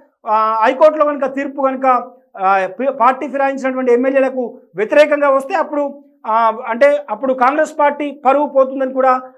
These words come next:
ఆయన భావిస్తున్నారు. So అందులో భాగంగానే తలసాని శ్రీనివాస్ యాదవ్, ఆ, ఎంట్రీని ముందుగానే గ్రహించినటువంటి రేవంత్ రెడ్డి, ఆ, ఆ, ఢిల్లీలో అంటే పార్టీ మారినటువంటి ఎమ్మెల్యేలకు మంత్రి పదవులు లేవని కూడా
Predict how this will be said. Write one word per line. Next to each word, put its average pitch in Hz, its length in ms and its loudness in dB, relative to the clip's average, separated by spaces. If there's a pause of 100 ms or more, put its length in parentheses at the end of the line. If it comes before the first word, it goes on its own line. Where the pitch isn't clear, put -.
ఆయన 240 140 -2
భావిస్తున్నారు. 233 600 0 (120)
So 285 60 6
అందులో 277 300 0
భాగంగానే 294 540 0
తలసాని 277 500 -2
శ్రీనివాస్ 269 420 -6
యాదవ్, 254 380 0 (300)
ఆ, 214 140 2
ఎంట్రీని 262 440 -2
ముందుగానే 262 480 0
గ్రహించినటువంటి 247 840 -2 (120)
రేవంత్ 262 320 2
రెడ్డి, 262 380 -2 (340)
ఆ, 226 440 0
ఆ, 202 200 2
ఢిల్లీలో 262 540 2 (640)
అంటే 220 140 -2
పార్టీ 254 320 2
మారినటువంటి 269 460 0
ఎమ్మెల్యేలకు 262 460 0
మంత్రి 247 260 -4
పదవులు 254 320 0
లేవని 262 320 2
కూడా 254 320 0